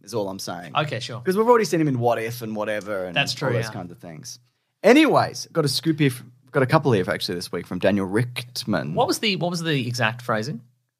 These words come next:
Speaker 2: Black Panther.
Speaker 1: Uh,
Speaker 2: You, we won't
Speaker 1: you will
Speaker 2: see
Speaker 1: not see T'Challa in the M C U six one six universe.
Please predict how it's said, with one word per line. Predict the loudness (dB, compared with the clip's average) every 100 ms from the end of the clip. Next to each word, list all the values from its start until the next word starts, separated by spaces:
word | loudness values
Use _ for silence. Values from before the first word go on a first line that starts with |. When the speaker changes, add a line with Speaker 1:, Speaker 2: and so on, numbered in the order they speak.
| _
Speaker 2:
Black | -2 -2 -4
Panther. | -2 0 0 0 -2
Speaker 1:
Uh, | -4
Speaker 2:
You, | -8
we | -6
won't | -2
Speaker 1:
you | 2
will |
Speaker 2:
see | 4
Speaker 1:
not | 4 4
see | 0 0
T'Challa | -4 -2 4 4 4 4 0 -2 -4
in | -2
the | 0 -2
M | -6
C | -6 -6
U | -4 -4
six | -4 -4 -4
one | -6
six | -6 -8 -6
universe. | -6 -4 -6 -6 -10